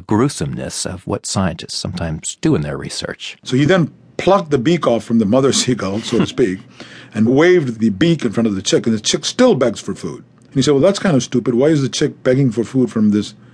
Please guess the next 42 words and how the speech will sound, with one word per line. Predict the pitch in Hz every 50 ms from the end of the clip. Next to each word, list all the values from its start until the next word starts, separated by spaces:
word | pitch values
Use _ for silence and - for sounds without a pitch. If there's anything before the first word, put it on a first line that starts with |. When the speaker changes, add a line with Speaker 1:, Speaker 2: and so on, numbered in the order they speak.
| - - -
Speaker 2:
this | 101 101 95
old | 92 - 123 123 113 101
scientist | - 123 123 127 123 101 92 90 -
holding | 104 110 104 104 95
a | 90
beak | 90 127 135 123 -
in | 101 85 76
front | - 85 80 73
of | 80 - -
the | 85
chick?" | - - - - - - - - - - - - - - - - - -
So | -
the, | 117 120 127 - 127
the | 131 147
answer | 185 208 - 175 139
is | 135 123 110
not | 127 156 165 151 131
being | 127 117
stupid | 110 - - 127 110 110
at | 107 98 110
all, | - 156 123 101 101 113 117 - - - - - - -
because | 120 127 120
the | 110 120 101
goal | - 151 175 196 180
of | 139 113
vision | 107 151 165 131 139 127 117
is | 107 -
to | - 107 - - - _ -
get | - 147 170
away | 180 165 156
with | 139 127 131 110
as | 120 143 160 170 147 131
little | 123 147 170 160 156 131
computation | 117 - 139 147 117 127 123 131 117 101 117
as | 110 101
possible | - - 127 123 113 98 87 90 98 104 - - - - - - -
to | - 113
solve | - 139 151 151 151 147
the | 127 -
problem | - - 123 127 120 117 104 98
on | 98 95 87
hand. | 90 123 117 90 76